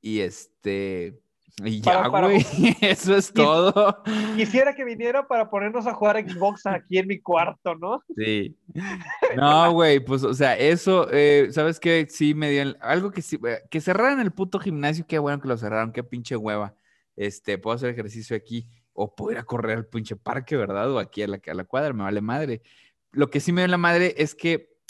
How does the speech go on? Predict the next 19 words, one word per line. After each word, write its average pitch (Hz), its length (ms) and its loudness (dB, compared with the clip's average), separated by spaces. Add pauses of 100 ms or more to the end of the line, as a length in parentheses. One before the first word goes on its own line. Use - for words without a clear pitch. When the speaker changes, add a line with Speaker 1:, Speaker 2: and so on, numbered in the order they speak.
Speaker 1:
eh, 120 260 0
me 120 80 -4
gusta 127 400 -2
jugar, 131 320 -2
me 123 80 -6
gusta 123 220 -4
el 135 60 -4
fútbol 135 260 0
americano 135 680 -2
y 131 120 -4
teníamos 123 580 -4
con 117 180 -6
Angelito 139 1120 -2
y 110 280 -4
cuando 107 180 -4
estaba 113 160 -4
aquí 113 180 -12
Fidel, 127 460 -2
bueno, 151 340 -2